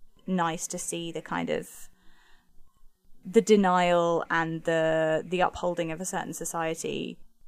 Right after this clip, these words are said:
because of the reason that, you know, they had to cast these people out because they felt like they were a threat, maybe. And, um,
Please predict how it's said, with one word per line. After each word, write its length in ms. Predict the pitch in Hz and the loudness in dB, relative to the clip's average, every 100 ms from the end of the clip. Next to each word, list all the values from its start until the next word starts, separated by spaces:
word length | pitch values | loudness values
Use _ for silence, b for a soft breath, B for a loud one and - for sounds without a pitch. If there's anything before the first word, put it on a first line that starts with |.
| - - | -20 -8
because 760 | 165 - 165 165 165 - - - - _ - - - - _ - | -8 -4 -2 -2 -2 -4 -4 -8 -14 _ -20 -20 -20 -20 _ -16
of 240 | - 175 156 | -2 -2 -2
the 100 | 160 | -8
reason 460 | 170 165 160 165 160 | -6 -6 -6 -6 -4
that, 240 | 156 - - - | -4 -6 -10 -6
you 140 | 208 | -2
know, 160 | 175 156 - - - - - _ - - - | -2 -4 -10 -20 -20 -20 -20 _ -20 -14 -6
they 80 | |
had 160 | 180 175 | 0 0
to 60 | 180 | 2
cast 240 | 185 180 | -2 -2
these 120 | 170 | -6
people 300 | - 175 170 | -6 -6 0
out 180 | 170 165 | 2 2
because 220 | 175 180 | -2 -8
they 100 | 170 | -8
felt 220 | 170 160 - | -4 -4 -4
like 100 | - | -4
they 120 | 170 | -4
were 100 | 160 | -6
a 40 | |
threat, 300 | - 214 226 | -6 -2 -2
maybe. 480 | 233 247 254 269 269 - - - - - | 0 -2 -2 -6 -8 -12 -20 -20 -20 -4
And, 380 | 180 175 170 165 | 0 0 0 -2
um, 340 | 165 156 165 | -2 0 -2